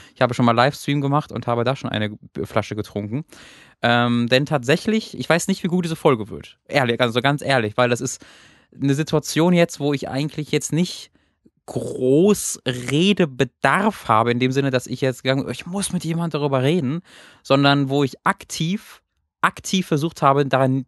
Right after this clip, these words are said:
die, mich nicht mit dem befassen zu müssen. Weil das so, s-,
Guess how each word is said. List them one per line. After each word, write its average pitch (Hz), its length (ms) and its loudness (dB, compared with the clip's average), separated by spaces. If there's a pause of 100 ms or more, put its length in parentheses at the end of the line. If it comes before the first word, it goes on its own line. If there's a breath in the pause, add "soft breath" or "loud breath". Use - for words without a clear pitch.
(140)
die, 131 60 -2
mich 139 240 -4
nicht 156 280 -2
mit 127 160 -2
dem 110 180 0
befassen 107 380 -4
zu - 140 -12
müssen. - 360 -12 (380 loud breath)
Weil 120 500 6
das 123 260 0
so, 151 200 2
s-, 151 200 -4